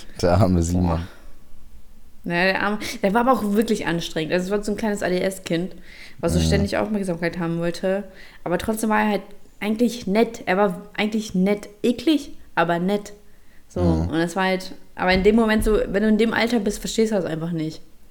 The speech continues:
Speaker 1: Naja.
Speaker 2: Ja.
Speaker 1: Ich hatte das auch. Ich bin auch, äh, wir hatten einen neuen in der Klasse, der hatte auch so richtig H-,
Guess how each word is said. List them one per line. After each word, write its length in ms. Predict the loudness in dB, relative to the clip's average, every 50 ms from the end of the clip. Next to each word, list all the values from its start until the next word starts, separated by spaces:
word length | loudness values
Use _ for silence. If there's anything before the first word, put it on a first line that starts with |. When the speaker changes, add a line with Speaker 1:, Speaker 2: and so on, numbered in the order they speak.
| -20 -20 -20 -20 -16 -6 -4
Speaker 1:
Naja. 380 | -2 0 0 0 0 0 -2 -4 -8 -12 -8 -6
Speaker 2:
Ja. 200 | -4 -4 -4 -6 -8 -8 -10 -10 -10 -12 -16 -16 -4
Speaker 1:
Ich 100 | 2 2
hatte 200 | 2 2 2 2
das 180 | 2 2 2
auch. 200 | 2 2 2 2
Ich 100 | 0 -10 -8 -4
bin 160 | -2 0 0 4
auch, 280 | 4 2 2 2 -6 -16 -18 -18 -16 -4
äh, 60 | 2 4 4 4 4 4
wir 20 | 0 -4
hatten 120 | -2 -2 0
einen 40 | 0
neuen 180 | 2 2 2
in 100 | 2 2
der 140 | 0 0 -2
Klasse, 380 | -2 -4 -4 -4 -2 -2 -2 0
der 120 | 2 2
hatte 160 | 2 2 2
auch 100 | 0 0
so 120 | 0 -2 -2
richtig 320 | -2 -2 -4 -8 -6 -4
H-, 140 | -4 -4 -4